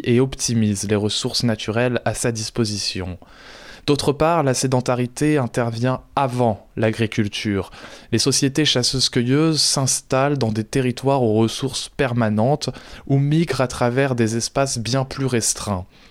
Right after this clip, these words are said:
Ces foyers de sédentarisation, puis d'élevage et d'agriculture sont tous situés au cœur de zones humides, de véritables niches écologiques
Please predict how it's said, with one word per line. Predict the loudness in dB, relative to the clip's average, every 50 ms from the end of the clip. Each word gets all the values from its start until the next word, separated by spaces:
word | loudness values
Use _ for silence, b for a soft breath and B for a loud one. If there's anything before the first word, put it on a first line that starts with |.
| B B B B B B B B B B B B B B B B B
Ces | B -4 -2 -2
foyers | -2 0 2 2 2 4 4 4 4
de | 4 4 4 2
sédentarisation, | 2 2 2 2 2 2 2 2 0 0 0 2 2 2 2 2 0 0 2 2 2 2 0
puis | 0 -2 -2 0 2
d'élevage | 2 0 2 2 0 2 2 2
et | 2
d'agriculture | 2 0 0 0 -2 -4 -2 -2 -4 -4 -4 -6 -4 -2 0 0 0 -2
sont | -2 0 -2
tous | -2 -2 -4 -4 -2 -2
situés | 0 -2 -2 -4 -4 -6 -4 -2 2 2 2 2 2 0 0
au | 0 -2
cœur | 0 0 0 0 0 0
de | 0 0 2
zones | 2 2 2 2 2 4
humides, | 2 2 2 2 2 0 0 0 0 0 0
de | 0 0
véritables | 0 0 0 0 0 0 0 -2 0 0 0 0 0 -2 -2 0
niches | 0 0 0 0 0 0 -2
écologiques | 0 2 2 2 2 2 0 0 0 -2 -2 -4 -4 -4 -4